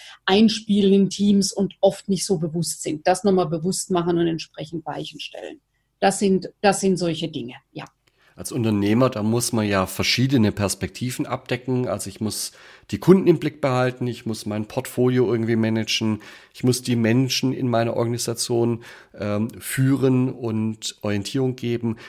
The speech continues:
Speaker 2: ich muss Finanzen im Griff behalten, ich muss auf Qualität achten, ich muss Marketing betreiben. Also ich kann ja, ich kann mich ja in ganz vielen Themen in beliebiger Tiefe mit beschäftigen. Was ist denn da so deine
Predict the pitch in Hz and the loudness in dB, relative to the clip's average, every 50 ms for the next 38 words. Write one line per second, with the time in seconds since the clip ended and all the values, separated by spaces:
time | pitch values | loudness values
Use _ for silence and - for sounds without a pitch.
0 | - _ - - 113 - - - 117 110 110 120 127 - - 127 123 123 - - | -20 _ -6 -4 -4 -4 0 2 4 6 6 4 4 0 -4 -4 -4 -4 -4 -4
1 | 120 110 - - - 107 107 107 107 107 107 - 110 107 104 107 104 - - - | -6 -6 -4 -4 -4 -2 0 0 -2 -2 -2 -2 -2 -2 0 -2 -4 -6 -8 -10
2 | 110 104 - - - 101 98 - - - 107 110 110 - 110 113 - - 87 101 | -8 -8 -8 -6 -6 -8 -8 -8 -8 -6 -4 -4 -4 -4 -6 -6 -6 -4 -6 -6
3 | 104 - - - 101 101 98 101 98 98 98 - - 110 104 - - - - 104 | -6 -6 -10 -8 -6 -6 -6 -6 -8 -10 -12 -10 -10 -10 -8 -8 -10 -8 -6 -4
4 | 92 95 107 - - 107 - 110 104 104 104 101 98 98 - 101 - - - 95 | -2 -2 -2 -4 -6 -10 -6 -4 -2 -2 -2 -2 -4 -6 -10 -12 -10 -6 -4 -2
5 | 95 95 104 104 - - 101 - 110 104 104 - - - 123 123 143 143 139 131 | -2 -2 -2 -6 -6 -6 -8 -4 -4 -4 -6 -6 -8 -4 -2 0 0 2 2 0
6 | 127 120 - - - - - - - - - - - - 147 160 180 175 - - | 0 0 -2 -6 -18 -20 -20 -20 -12 -12 -10 -8 -6 -4 -2 -2 -2 -2 -2 -2
7 | 147 139 - - 123 117 - - - - 107 147 185 185 - - - - - 151 | -2 -2 -2 -2 -4 -6 -4 -4 -2 0 0 0 0 -2 -4 -6 -8 -4 -2 0
8 | 156 151 151 147 147 - - 139 135 135 135 135 135 135 127 127 - - - - | 0 2 0 0 -2 -2 -2 0 2 2 4 4 2 2 0 -2 -8 -20 -20 -20
9 | - - _ _ - - 139 139 - - 127 135 175 175 202 185 - 131 131 - | -20 -20 _ _ 2 4 4 4 4 4 2 2 2 2 0 0 0 0 -2 -2
10 | - - 156 165 - - 120 104 104 104 - - 101 90 - - 95 98 - - | -6 -4 -4 -4 -2 -2 0 2 0 0 -2 -4 -8 -6 -2 -2 -2 -2 -2 -4
11 | - 127 - - 151 160 170 156 - - - - - - - - _ _ _ - | -10 -10 -4 -2 -2 -2 -2 -4 -10 -20 -20 -20 -20 -20 -20 -20 _ _ _ -2
12 | 104 - - - - 151 - - 156 139 131 120 120 117 117 117 - 131 117 - | 0 2 2 2 0 -2 -4 0 0 0 2 4 4 2 2 2 0 -2 -2 2
13 | - 98 101 110 120 131 135 131 123 120 117 | 2 4 6 6 6 6 6 6 6 4 4